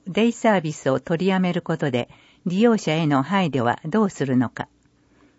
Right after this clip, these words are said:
答え、社会福祉協議会の入浴施設は機械浴ができるため、重い障害の方も利用している。強制型サービスの指定や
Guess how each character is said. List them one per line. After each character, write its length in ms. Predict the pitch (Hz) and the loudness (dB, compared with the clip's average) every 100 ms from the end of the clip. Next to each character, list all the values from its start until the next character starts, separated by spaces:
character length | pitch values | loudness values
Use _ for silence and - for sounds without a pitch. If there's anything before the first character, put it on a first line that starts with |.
| _ _ | _ _
答 300 | - 160 160 | -6 -4 -2
え、 160 | 131 - _ _ _ _ - | -4 -8 _ _ _ _ -6
社 200 | 196 196 | -4 0
会 260 | 240 240 | 2 2
福 180 | 233 226 | 2 -2
祉 180 | 214 214 | -2 -2
協 240 | 220 214 | 2 2
議 160 | 202 202 | 2 -2
会 280 | 156 143 135 | -2 0 0
の 240 | 135 - - | 0 -2 -2
入 180 | 202 220 | 2 4
浴 260 | 220 208 | 2 0
施 120 | 202 - | -8 -4
設 300 | 151 - 135 | -4 -2 -4
は 200 | 127 - _ _ _ | -4 -6 _ _ _
機 120 | - | -10
械 260 | - 240 202 | -2 2 2
浴 220 | 156 139 | 0 0
が 120 | 131 | -2
で 140 | 127 139 | -2 -2
き 140 | 170 | -2
る 120 | 143 | -4
た 160 | 127 120 | -2 0
め、 200 | 131 - _ _ _ | 0 -2 _ _ _
重 320 | - 175 214 | -2 2 2
い 60 | 220 | 2
障 300 | - 214 202 | 2 2 2
害 200 | 202 196 | 2 2
の 120 | 190 | 0
方 260 | 180 - 160 | -2 -2 0
も 160 | 123 | 0
利 140 | 131 151 | 0 0
用 140 | 156 | -2
し 120 | 151 | -2
て 140 | - 135 | -4 -4
い 140 | 117 | -4
る。 160 | - - _ _ _ _ _ _ _ - | -6 -12 _ _ _ _ _ _ _ -4
強 240 | 233 240 | 2 2
制 300 | 220 220 214 | 4 2 4
型 280 | 208 202 202 | 2 0 0
サ 220 | - 202 | 0 0
ー 60 | 165 | 0
ビ 100 | 147 | -4
ス 180 | - 143 | -2 0
の 80 | |
指 120 | 139 - | 0 -2
定 340 | - 156 143 | -2 0 0
や 200 | 143 | -2